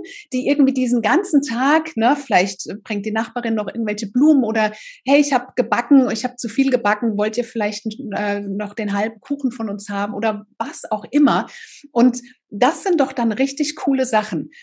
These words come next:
Und gleichzeitig funktioniert das aber auch in die andere Richtung.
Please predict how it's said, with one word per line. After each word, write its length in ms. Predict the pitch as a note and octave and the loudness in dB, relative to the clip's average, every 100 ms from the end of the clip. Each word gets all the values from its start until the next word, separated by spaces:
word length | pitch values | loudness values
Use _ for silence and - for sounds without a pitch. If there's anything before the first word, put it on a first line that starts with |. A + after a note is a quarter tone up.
| _ _ | _ _
Und 280 | A#3 A#3+ - - _ | 2 4 2 -8 _
gleichzeitig 1120 | A#3+ C4 G#4+ - - F#3 F3 A#3+ F#4 - - _ _ _ _ _ _ _ _ G#3 | -2 -2 -2 -10 -8 -4 -2 0 0 0 -12 _ _ _ _ _ _ _ _ -12
funktioniert 640 | - C4+ C4 A3+ A3 C4 | 2 4 4 2 2 2
das 120 | A3 | 0
aber 200 | F3 F#3 | -2 -2
auch 160 | D3+ G3 | -4 -2
in 80 | A3+ | -4
die 80 | A3 | 0
andere 280 | C4 A#3 | 2 2
Richtung. 420 | D#3+ - - - | 0 -6 -12 -14